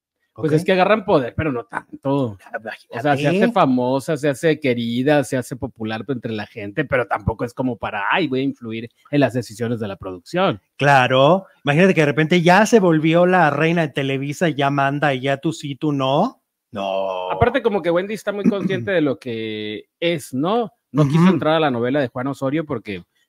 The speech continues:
Speaker 1: es autocrítica y dice,
Speaker 2: Claro.
Speaker 1: "Yo, yo no soy actriz".
Speaker 2: Ujú.
Speaker 1: Entonces, está, pues, tampoco se va a meter en cuestiones de producción, quiero pensar.
Speaker 2: Pues sí, yo también pienso en eso. Ahora, fíjate, eh, también, bueno, por otro lado, Nicola Porchela, en una entrevista, pues,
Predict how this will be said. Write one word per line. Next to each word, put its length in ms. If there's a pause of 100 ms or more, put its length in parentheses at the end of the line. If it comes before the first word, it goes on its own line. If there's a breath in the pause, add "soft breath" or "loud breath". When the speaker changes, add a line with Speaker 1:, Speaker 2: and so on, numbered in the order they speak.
(140)
Speaker 1:
es 140
autocrítica 800
y 60
dice, 180
Speaker 2:
Claro. 240
Speaker 1:
"Yo, 80
yo 60
no 80
soy 180
actriz". 600 (140)
Speaker 2:
Ujú. 300
Speaker 1:
Entonces, 260
está, 180
pues, 140
tampoco 300
se 80
va 40
a 40
meter 240
en 100
cuestiones 420
de 60
producción, 640
quiero 240
pensar. 520 (220)
Speaker 2:
Pues 160
sí, 180
yo 140
también 300
pienso 280
en 120
eso. 280 (220 loud breath)
Ahora, 460
fíjate, 540
eh, 300
también, 460
bueno, 220
por 120
otro 220
lado, 240
Nicola 420
Porchela, 800 (240 loud breath)
en 140
una 160
entrevista, 600
pues, 180